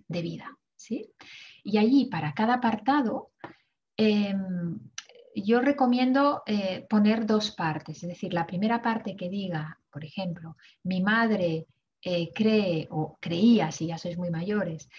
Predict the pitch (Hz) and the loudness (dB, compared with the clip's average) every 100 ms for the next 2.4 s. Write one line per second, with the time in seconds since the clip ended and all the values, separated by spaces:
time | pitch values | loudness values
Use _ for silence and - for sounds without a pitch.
0 | - _ - 214 175 180 190 185 175 175 | -20 _ 2 2 2 -2 -2 -2 -2 -6
1 | 165 202 170 156 151 - 165 160 - 226 | -6 -4 -2 -4 -6 -8 -6 -6 0 2
2 | 262 254 247 339 | 2 0 -6 -6